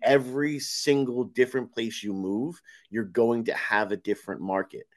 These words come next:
You know, what is popping over in the East Coast isn't necessarily going to be popping over on the West Coast.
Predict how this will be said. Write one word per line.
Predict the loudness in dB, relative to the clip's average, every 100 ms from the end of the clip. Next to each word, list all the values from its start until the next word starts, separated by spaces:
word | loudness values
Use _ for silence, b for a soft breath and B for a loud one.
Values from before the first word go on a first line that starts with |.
| b b b -4
You | 0
know, | 2 0
what | -4 2 8 8 8
is | 0 0
popping | -4 2 4 4 2
over | 4 2
in | 0
the | 0
East | -2 -4 -2
Coast | 0 0 -2
isn't | -8 -6 -4
necessarily | -4 -2 0 0
going | 2 0 -2
to |
be |
popping | -6 -4 -2 -2
over | -4 -4
on | -4
the |
West | -4 -6 -6
Coast. | -6 -6 -8